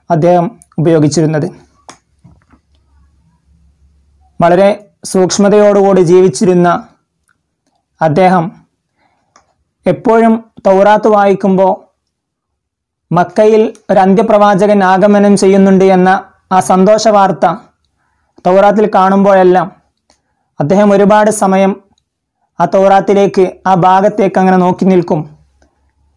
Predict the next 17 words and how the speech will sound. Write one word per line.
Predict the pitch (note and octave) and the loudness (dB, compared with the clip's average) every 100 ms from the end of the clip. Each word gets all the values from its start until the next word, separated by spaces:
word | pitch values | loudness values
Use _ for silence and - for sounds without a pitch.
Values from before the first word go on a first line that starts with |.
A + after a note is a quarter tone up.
| _ | _
എന്നിട്ട് | D#3+ F3 F#3 | -2 0 0
അദ്ദേഹം | F#3 F3 G3 G3 | 0 2 0 0
എപ്പോഴും | G3 - G3 G3 F#3+ - _ _ _ _ _ _ | -2 -2 0 0 -2 -8 _ _ _ _ _ _
ഒരുപാട് | D#3+ F#3 G3 G3 | -2 0 2 2
ആഗ്രഹിക്കും, | G3 G3+ G#3 G3 F#3+ F#3+ - _ _ _ _ _ _ _ _ _ _ _ _ _ _ _ _ _ | 0 0 0 -2 -2 -6 -6 _ _ _ _ _ _ _ _ _ _ _ _ _ _ _ _ _
അള്ളാഹുവിനോട് | E3 F3+ G3 G#3+ A3 G#3+ | 0 2 2 0 0 0
പ്രാർത്ഥിക്കും. | G#3 G3 G3 A3 G#3 F3+ G#3+ _ _ _ _ _ _ _ _ _ _ _ _ _ _ _ _ _ _ - | 0 0 0 -2 -2 -6 -8 _ _ _ _ _ _ _ _ _ _ _ _ _ _ _ _ _ _ -6
മക്കയിൽ | D#3+ F#3 A3+ A3+ | -4 0 2 2
ആ | A3 | 2
പ്രവാചകൻ | A3 G3+ G#3+ G#3+ A3 G#3+ | 2 2 2 2 2 2
ഉദയം | G3 A3 A3 | 2 2 2
ചെയ്യുമ്പോൾ | G#3+ G#3 G3 G3+ F#3 - _ _ _ _ _ _ _ - | 0 0 2 2 -2 -8 _ _ _ _ _ _ _ -8
ആ | E3 - | -4 -2
സമയം | - F#3+ A3 G#3+ | -2 0 2 2
വരെ | G#3 | 2
ജീവിക്കുവാനുള്ള | F3+ F#3+ G#3 G#3 G#3 G3+ G3 G3 F#3+ - E3+ | 2 2 0 0 0 0 0 0 -2 -4 -2
ദീർഘായുസ്സിനും | F3+ G3 G3+ G3+ F#3+ G3 F3+ | 0 2 2 0 0 -2 -2